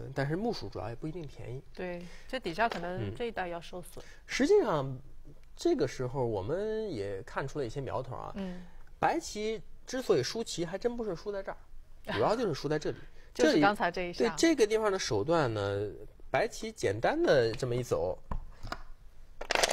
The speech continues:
Speaker 1: 简单的一走，对于黑棋简单的一走，对于白棋来说，这个打击就非常的强大。
Speaker 2: 是，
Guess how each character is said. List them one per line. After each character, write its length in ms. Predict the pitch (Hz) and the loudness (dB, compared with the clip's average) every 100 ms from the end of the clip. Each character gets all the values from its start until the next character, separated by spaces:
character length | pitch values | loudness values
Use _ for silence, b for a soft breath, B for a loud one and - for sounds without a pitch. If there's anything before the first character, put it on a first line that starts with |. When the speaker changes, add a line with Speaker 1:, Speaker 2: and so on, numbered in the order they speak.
| - | 0
Speaker 1:
简 200 | - 110 | 0 2
单 160 | 139 233 | 4 6
的 140 | 277 | 4
一 60 | 233 | 4
走， 260 | - 95 | 4 4
对 220 | - 160 139 | 4 2 2
于 360 | 139 151 151 - - - - | 2 2 0 -4 -12 -12 -8
黑 200 | 143 202 | 0 0
棋 80 | 208 | 2
简 140 | 110 | 2
单 120 | 160 | 4
的 60 | 220 | 4
一 40 | |
走， 120 | 143 | 4
对 160 | 104 151 | 2 0
于 40 | |
白 160 | 147 110 | 2 0
棋 100 | 165 | 0
来 100 | 156 | 0
说， 160 | 170 170 | -2 -4
这 120 | 147 | -2
个 120 | - | -2
打 120 | - - | -4 -6
击 140 | - | -8
就 120 | 175 | -8
非 160 | - 220 | -6 -8
常 120 | 147 | -8
的 60 | - | -10
强 160 | - | -10
大。 160 | - - | -10 -10
Speaker 2:
是， 140 | - | -6